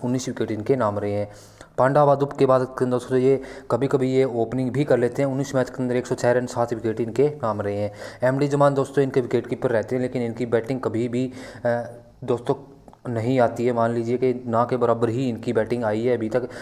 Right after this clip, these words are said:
अगर आती है दोस्तों, इनकी performance इतनी अच्छी नहीं रही है और बहुत ज़्यादा low order के अंदर ये खेलते हैं। फैजल बासिर की बात करें दोस्तों, चार match के अंदर सत्रह रन, दो wicket इनके नाम रहे हैं। Christopher रेड हेड की बात करें दोस्तों, ये भी पुर्तगाल के ही players रहने वाले हैं।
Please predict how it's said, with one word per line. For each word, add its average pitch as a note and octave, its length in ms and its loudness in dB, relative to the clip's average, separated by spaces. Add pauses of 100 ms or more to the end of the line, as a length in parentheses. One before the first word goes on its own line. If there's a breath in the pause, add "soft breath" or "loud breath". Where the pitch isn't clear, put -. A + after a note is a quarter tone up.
(140)
अगर B2+ 160 4
आती C3 280 2
है C3+ 60 2
दोस्तों, B2 420 -2
इनकी A#2 420 -8
performance A2 500 -4
इतनी A#2+ 220 -6
अच्छी A#2 240 -4
नहीं A2+ 220 -2
रही B2 200 -2
है C3+ 140 2 (400 loud breath)
और C#3 60 2
बहुत A2+ 180 2
ज़्यादा B2+ 220 4
low A#2 180 6
order A2 180 0
के A2 140 -4
अंदर A2 160 -2
ये C#3+ 80 0
खेलते G#2+ 360 -4
हैं। G#2 160 -2 (280 loud breath)
फैजल C3+ 220 4
बासिर C#3 300 2
की C#3 120 -6
बात C3 160 4
करें C3 180 -4
दोस्तों, B2+ 200 -4
चार B2 280 4
match B2 200 -2
के - 80 -4
अंदर A#2+ 120 -4
सत्रह B2 240 2
रन, A#2+ 140 -2
दो A2 140 2
wicket A2+ 240 -2
इनके B2 200 -2
नाम B2+ 220 2
रहे C3+ 100 2
हैं। C#3 140 2 (280 loud breath)
Christopher D3+ 460 2
रेड B2+ 240 4
हेड A#2+ 220 2
की B2+ 120 0
बात A#2+ 340 2 (240)
करें A#2+ 160 2
दोस्तों, A#2+ 320 -2
ये B2+ 320 2 (240 loud breath)
भी B2 200 -2
पुर्तगाल A#2 540 0
के A2+ 140 -4
ही A2+ 180 -4
players A#2 440 2
रहने G#2+ 180 -2
वाले A#2 240 2
हैं। B2+ 200 0